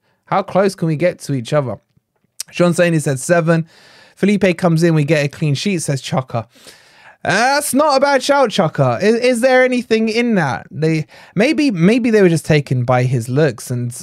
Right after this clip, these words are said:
like, half the time they just spent staring at him. I mean,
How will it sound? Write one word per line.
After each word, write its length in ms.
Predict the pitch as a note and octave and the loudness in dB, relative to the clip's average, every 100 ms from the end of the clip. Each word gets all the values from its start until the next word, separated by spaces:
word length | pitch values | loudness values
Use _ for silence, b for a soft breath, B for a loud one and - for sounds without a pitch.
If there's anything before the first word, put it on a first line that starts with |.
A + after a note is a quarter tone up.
| - | -14
like, 480 | B2+ A#2+ G2+ - - _ - | -10 -8 -10 -18 -20 _ -18
half 300 | - D#3 C#3+ | -4 -2 -2
the 100 | C#3 | -6
time 320 | - D#3 C3+ | -2 0 0
they 80 | C3 | -2
just 220 | B2 B2 | -4 -6
spent 280 | - C3 G#2+ | -4 -4 -4
staring 440 | - C#3 C3+ A#2+ | -2 0 0 -2
at 160 | G#2+ - | -8 -10
him. 260 | G#2+ A2+ - | -12 -12 -10
I 240 | D#3 F#3+ | -4 0
mean, 340 | G3+ F#3+ D#3+ | 0 0 -2